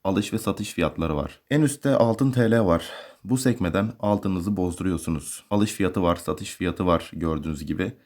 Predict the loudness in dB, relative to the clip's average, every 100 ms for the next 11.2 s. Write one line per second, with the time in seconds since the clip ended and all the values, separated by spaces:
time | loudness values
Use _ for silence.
0 | _ _ -2 0 0 -2 -4 -2 0 0
1 | 0 2 2 2 0 2 -2 -2 -4 -2
2 | -4 -6 _ -10 -4 -4 -4 -4 -2 0
3 | 0 2 2 0 _ _ -4 0 2 2
4 | 2 0 0 0 0 0 -2 -10 -4 -2
5 | 0 -2 -2 2 2 0 -6 -2 -2 0
6 | 0 0 -2 0 -2 0 -2 -2 -4 -4
7 | -6 -8 -14 -16 _ 2 2 4 2 2
8 | 0 -2 2 4 6 4 4 0 -2 -4
9 | -2 0 2 2 0 -2 0 0 -2 0
10 | -2 0 0 -2 -2 -2 0 0 0 0
11 | 0 0